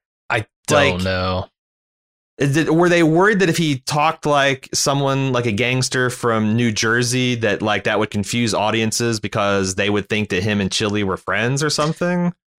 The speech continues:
Speaker 1: Probably.
Speaker 2: Like,
Speaker 1: It was probably something dumb like that.
Speaker 2: big palooka stuntmen probably come from New York and New Jersey all the time.
Speaker 1: Sure.
Speaker 2: You know, big population centers. Like, it just, but it's super distracting to hear him do a shitty Southern accent,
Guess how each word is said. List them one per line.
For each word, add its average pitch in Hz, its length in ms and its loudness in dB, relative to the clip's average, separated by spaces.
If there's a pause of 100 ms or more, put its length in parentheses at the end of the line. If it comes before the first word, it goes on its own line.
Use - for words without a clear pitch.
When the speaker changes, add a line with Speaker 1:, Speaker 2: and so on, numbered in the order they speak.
Speaker 1:
Probably. 117 380 2
Speaker 2:
Like, 92 320 -2
Speaker 1:
It 135 60 -2
was 123 120 0
probably 123 220 0
something 92 320 0
dumb 90 200 0
like 87 200 -4
that. 90 280 -2 (680)
Speaker 2:
big 185 260 4
palooka 180 480 2
stuntmen 139 580 0
probably 143 380 2
come 147 280 0
from 98 560 0
New 98 180 0
York 95 480 0
and 90 140 0
New 92 120 0
Jersey 87 720 -4 (220)
all 104 200 0
the 110 80 0
time. 85 560 -4 (140)
Speaker 1:
Sure. - 160 0
Speaker 2:
You 110 80 2
know, 92 180 0
big 117 240 -4
population 104 680 0
centers. 80 640 -4
Like, 87 320 -4
it 123 200 0
just, 127 220 -4
but 135 140 0
it's 131 140 -2
super 190 360 0
distracting 110 1000 -2 (100)
to 104 100 -2
hear 117 240 -2
him 107 180 0
do 107 220 0
a 87 40 0
shitty 113 500 -2
Southern 101 320 0
accent, 85 600 -4